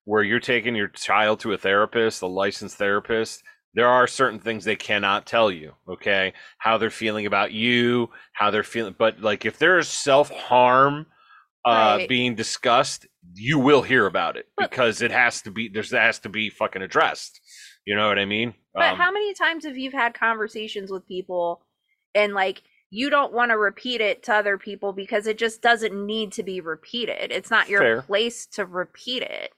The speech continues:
Speaker 1: Yeah, that's, that's fair. I, I'm, I'm not disagreeing with you.
Speaker 2: Right? So, like, if a, if I was a teacher and a student came up to me and said, "Hey, you know, blase, blase, blah, whatever it is, I'm gay, I,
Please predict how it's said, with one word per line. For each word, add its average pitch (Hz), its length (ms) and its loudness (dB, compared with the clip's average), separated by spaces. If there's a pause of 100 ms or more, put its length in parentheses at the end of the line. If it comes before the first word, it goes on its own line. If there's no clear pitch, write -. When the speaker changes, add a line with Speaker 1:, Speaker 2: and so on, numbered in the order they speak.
Speaker 1:
Yeah, 139 240 4
that's, 127 400 -4
that's 127 260 -2
fair. 87 400 2
I, 104 160 2
I'm, 107 240 -2
I'm 110 140 -2
not 107 160 -2
disagreeing 98 500 -6
with 87 100 -10
you. 202 40 -4
Speaker 2:
Right? 214 400 2
So, 247 160 0
like, 233 240 0
if 233 140 -4
a, 214 180 2
if 226 160 -4
I 247 220 2
was 320 180 -4
a 226 80 -4
teacher 233 420 -6
and 196 100 -4
a 185 60 -6
student 240 360 -10
came 208 180 -6
up 220 160 0
to 202 120 -14
me 190 220 -8
and 180 280 -6 (180)
said, 185 320 0
"Hey, 208 560 -2 (400)
you 214 140 2
know, 190 380 0 (300)
blase, 214 480 2
blase, 214 400 2
blah, 180 240 2
whatever 233 480 4
it 226 80 0
is, 208 240 0
I'm 196 180 2
gay, 214 400 4
I, 190 160 2